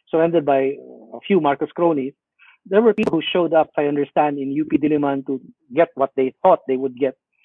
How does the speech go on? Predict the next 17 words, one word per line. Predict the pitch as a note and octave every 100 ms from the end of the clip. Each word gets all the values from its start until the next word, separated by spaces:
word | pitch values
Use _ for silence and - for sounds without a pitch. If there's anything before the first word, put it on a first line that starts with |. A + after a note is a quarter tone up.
| -
only | E3+ F3
to | E3+
be | D3
turned | D3+ C#3 B2+
away. | C#3+ B2 _ _
Some | G3+ A3
of | G3
these | F#3
people | G3 F#3 F#3
were, | D#3
in | D3+
fact, | D#3 C#3+
beneficiaries | C#3+ D3 D#3+ - D#3 C#3 -
in | D3
the | C#3 B2+
reparations | D3 D3 C#3+ C#3+ D3+ C3
law | D3 C3+ B2+